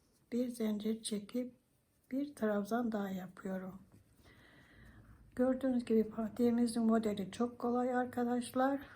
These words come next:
Bu şekilde birinci sırayı yaptık. Üç sıra daha yapıp,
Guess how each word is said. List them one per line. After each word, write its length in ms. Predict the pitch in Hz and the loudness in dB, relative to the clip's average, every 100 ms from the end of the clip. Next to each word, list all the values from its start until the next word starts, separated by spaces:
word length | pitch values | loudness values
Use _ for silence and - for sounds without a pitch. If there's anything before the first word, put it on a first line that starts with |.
| - | -4
Bu 80 | 277 | -2
şekilde 840 | 262 233 226 220 214 214 240 262 262 - - - - - 254 | 0 -2 0 0 0 2 2 2 -2 -14 -20 -20 -20 -4 2
birinci 320 | 262 240 254 | 6 6 4
sırayı 440 | - 220 208 196 | 2 4 4 4
yaptık. 540 | 202 220 - 262 254 285 | 2 0 0 -4 -2 -2
Üç 180 | 247 | 0
sıra 440 | - 220 208 196 196 | 2 2 2 0 -4
daha 180 | 196 196 | -4 -2
yapıp, 440 | 220 220 254 | -2 0 0